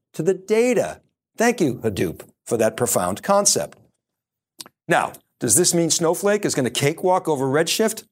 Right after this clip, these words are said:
<laughs> Not at all. A W S is gonna continue to innovate, so Snowflake had better keep moving fast. Multi-cloud, new workloads,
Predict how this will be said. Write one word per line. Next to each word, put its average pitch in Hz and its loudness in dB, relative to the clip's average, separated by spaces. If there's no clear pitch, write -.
<laughs> - -14
Not 143 0
at 139 0
all. 160 -2
A 190 0
W 151 2
S 170 0
is 120 -6
gonna 110 -2
continue 214 0
to 175 0
innovate, 127 0
so - -2
Snowflake 143 0
had 101 -6
better 120 2
keep 113 -6
moving 95 -8
fast. 170 0
Multi-cloud, 143 -2
new 90 -4
workloads, 156 0